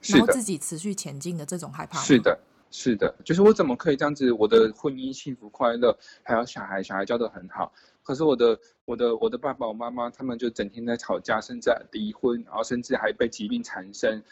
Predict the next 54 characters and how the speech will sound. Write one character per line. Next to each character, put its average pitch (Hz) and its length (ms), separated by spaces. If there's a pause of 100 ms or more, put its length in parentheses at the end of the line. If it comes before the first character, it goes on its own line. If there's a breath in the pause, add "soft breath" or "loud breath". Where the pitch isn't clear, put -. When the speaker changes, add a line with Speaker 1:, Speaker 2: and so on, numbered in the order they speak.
(120)
Speaker 1:
你 110 80
就 143 160
想 110 220
一 120 40
个 120 140
比 107 80
较 117 340 (120)
好， 95 380 (220)
呃， 107 280
好 - 180
理 113 100
解 139 120
的 107 100
比 95 100
喻 107 80
就 117 120
是， 110 280
好， - 320 (320 soft breath)
比 123 80
如 113 80
说 135 180
你 123 100
的 104 140
家 120 220
人， 117 200 (160)
他 - 160
现 139 140
在 120 80
正 123 140
在 113 160
医 117 160
院， 120 260
Speaker 2:
嗯。 202 240
Speaker 1:
正 139 100
在 123 80
做 117 160
化 107 280
疗， - 280 (380)
然 139 100
后 147 80 (380)
你 123 480
如 127 100
果 139 220
去 - 180
跟 131 140
你 120 40
的 104 100
朋 107 220
友 - 260
跑 - 100
去 135 220
兰 117 160
屿 113 100
玩， 82 240